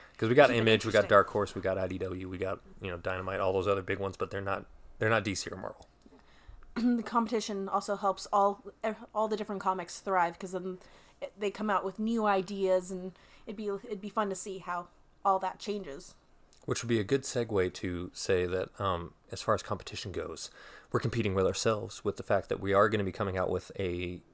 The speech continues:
Speaker 1: um, with our first episode ever of A Crash Course in Comics, our other
Speaker 2: Yay.
Speaker 1: podcast.
Speaker 2: Yeah, starting with Namor.
Speaker 1: And it'll be, um, so that, that is a podcast that, um, I've mentioned previously, but,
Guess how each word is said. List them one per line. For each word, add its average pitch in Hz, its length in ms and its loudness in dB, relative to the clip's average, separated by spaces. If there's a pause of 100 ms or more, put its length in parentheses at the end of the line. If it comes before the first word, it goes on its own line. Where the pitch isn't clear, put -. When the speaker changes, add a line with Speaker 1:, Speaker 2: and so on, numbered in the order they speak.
(140)
Speaker 1:
um, 90 300 -4
with 98 140 -2
our 95 100 2
first - 300 -2
episode 87 540 -2
ever 92 340 -2 (600)
of 87 400 0
A 98 80 -2
Crash 101 320 2
Course - 320 -4
in 92 100 -4
Comics, - 600 -10 (720)
our - 200 2
other 101 200 6
Speaker 2:
Yay. - 60 0
Speaker 1:
podcast. - 720 2 (100)
Speaker 2:
Yeah, 269 340 -6
starting 247 320 -6
with 277 200 4 (360)
Namor. 220 760 2 (240)
Speaker 1:
And 101 180 0
it'll 90 180 2
be, 90 300 -2 (180)
um, 85 200 0
so - 280 4
that, 104 240 2
that 120 180 8
is 117 140 0
a 101 140 4
podcast 104 600 4
that, 87 240 2 (140)
um, 90 180 0
I've 90 140 0
mentioned 101 320 -2
previously, 92 500 -2
but, 87 220 -4